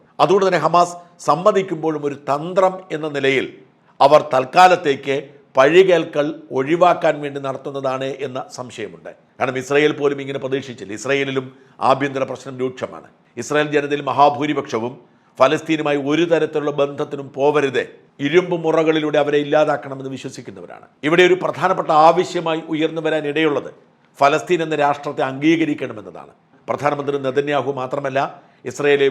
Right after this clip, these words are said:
ഭൂരിപക്ഷം ജനതയും ഫലസ്തീൻ എന്ന രാജ്യത്തെ അംഗീകരിക്കുന്നില്ല. ഇന്നലെ ഇസ്രായേൽ പ്രധാനമന്ത്രി ബെന്യാമിൻ നെതന്യാഹു ജനതയെ അഭിസംബോധന ചെയ്തുകൊണ്ട് പറഞ്ഞത് ഈ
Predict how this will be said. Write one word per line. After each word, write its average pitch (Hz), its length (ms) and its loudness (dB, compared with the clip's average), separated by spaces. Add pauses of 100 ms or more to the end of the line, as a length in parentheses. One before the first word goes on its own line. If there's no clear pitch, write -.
ഭൂരിപക്ഷം 143 500 -6 (100)
ജനതയും 127 360 -2 (480)
ഫലസ്തീൻ 143 480 0
എന്ന 135 100 -4 (100)
രാജ്യത്തെ 135 320 -4 (100)
അംഗീകരിക്കുന്നില്ല. 135 720 -6 (400)
ഇന്നലെ 185 400 2
ഇസ്രായേൽ 175 360 2
പ്രധാനമന്ത്രി 165 500 0 (120)
ബെന്യാമിൻ 165 500 -2
നെതന്യാഹു 156 560 -2 (640)
ജനതയെ 160 360 4 (100)
അഭിസംബോധന 165 600 0
ചെയ്തുകൊണ്ട് 156 400 -6
പറഞ്ഞത് 143 340 0 (540)
ഈ 135 80 -4